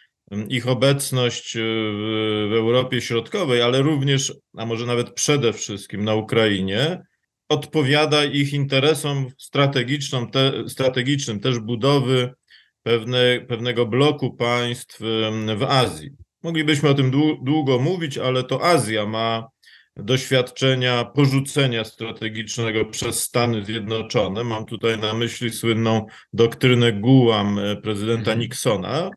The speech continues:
Speaker 1: związaną z wycofaniem się, e, z, e, Stanów Zjednoczonych z wojny w Wietnamie. I to wtedy państwa będące szo-, sojusznikami Stanów Zjednoczonych na Półwyspie Indochińskim,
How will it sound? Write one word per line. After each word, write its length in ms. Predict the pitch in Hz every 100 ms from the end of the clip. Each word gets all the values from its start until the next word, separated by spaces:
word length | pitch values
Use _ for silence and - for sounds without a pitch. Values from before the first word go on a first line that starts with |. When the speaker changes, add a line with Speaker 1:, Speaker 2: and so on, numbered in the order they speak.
| _ _ _
Speaker 1:
związaną 460 | 107 120 117 120 120
z 60 | 107
wycofaniem 680 | 120 123 120 120 117 110
się, 160 | 104 110
e, 540 | 107 98 104 107 107
z, 320 | 101 104 107 98
e, 40 |
Stanów 280 | - 113 101
Zjednoczonych 560 | 110 107 104 117 110
z 40 | 95
wojny 280 | 113 110 104
w 40 |
Wietnamie. 680 | 110 101 110 90 92 113 196 - - _
I 80 | -
to 100 | 135
wtedy 240 | 139 143
państwa 360 | 139 127 123 127
będące 440 | 123 123 123 127
szo-, 200 | 127 139
sojusznikami 1080 | 139 135 131 123 135 131 175 156 117 104 98 -
Stanów 380 | 101 117 113 107
Zjednoczonych 680 | 107 104 107 104 107 104 107
na 100 | 110
Półwyspie 520 | 113 107 117 123 117
Indochińskim, 840 | 110 104 101 110 92 - 104 117